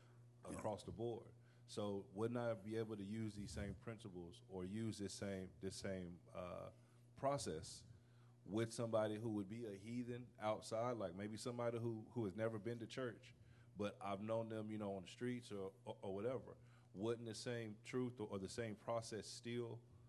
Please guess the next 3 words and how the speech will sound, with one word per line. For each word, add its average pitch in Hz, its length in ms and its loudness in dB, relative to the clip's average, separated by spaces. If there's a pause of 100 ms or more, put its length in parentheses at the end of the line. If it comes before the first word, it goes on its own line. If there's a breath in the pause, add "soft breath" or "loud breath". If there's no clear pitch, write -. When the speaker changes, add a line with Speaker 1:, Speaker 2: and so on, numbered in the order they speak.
(1900 loud breath)
Speaker 2:
hold 123 360 6
ground? 131 400 2 (140)
Now, 107 400 6